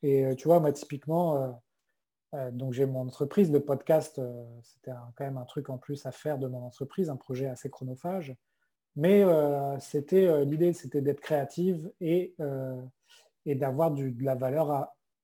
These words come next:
ajoutée à apporter à mes, à mes clients. Et, euh, et donc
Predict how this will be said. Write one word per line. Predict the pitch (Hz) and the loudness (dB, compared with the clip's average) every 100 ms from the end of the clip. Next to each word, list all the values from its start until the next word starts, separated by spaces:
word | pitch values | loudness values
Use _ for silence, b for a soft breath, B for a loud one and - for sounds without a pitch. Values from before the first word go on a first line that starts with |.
| _ | _
ajoutée | - 170 147 143 160 | -6 -2 -2 0 0
à | 139 | 0
apporter | 135 139 - 151 | -2 -8 -4 -4
à | 135 | -2
mes, | 131 131 | -6 -8
à | 147 | -8
mes | 135 | -10
clients. | 127 - 120 120 _ _ _ _ _ _ | -10 -12 -14 -14 _ _ _ _ _ _
Et, | 131 | -20
euh, | 120 120 120 - 139 | -18 -20 -20 -18 -16
et | |
donc | 123 131 | -14 -12